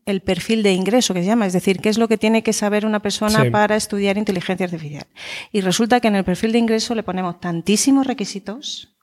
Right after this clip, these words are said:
Speaker 1: ¿vale? En los perfiles de ingreso, que básicamente, em, le, es el, están destinados para un público muy, muy, muy, muy específico,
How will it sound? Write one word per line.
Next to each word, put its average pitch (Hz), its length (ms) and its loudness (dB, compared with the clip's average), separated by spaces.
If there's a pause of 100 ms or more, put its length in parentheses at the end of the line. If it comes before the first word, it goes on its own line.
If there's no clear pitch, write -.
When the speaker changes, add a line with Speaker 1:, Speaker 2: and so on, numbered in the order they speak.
Speaker 1:
¿vale? 196 240 -8
En 233 140 -8
los 180 160 -4
perfiles 190 380 -6
de 185 60 -4
ingreso, 180 500 -6 (500)
que 180 140 0
básicamente, 220 1200 2
em, 175 280 -4
le, 185 320 -6 (1300)
es - 340 -4
el, - 280 -10 (440)
están 214 400 2
destinados 240 540 2
para 208 220 2
un 226 100 0
público 254 640 0
muy, 240 420 4
muy, 214 160 4
muy, 185 160 0
muy 170 200 -2
específico, - 640 -12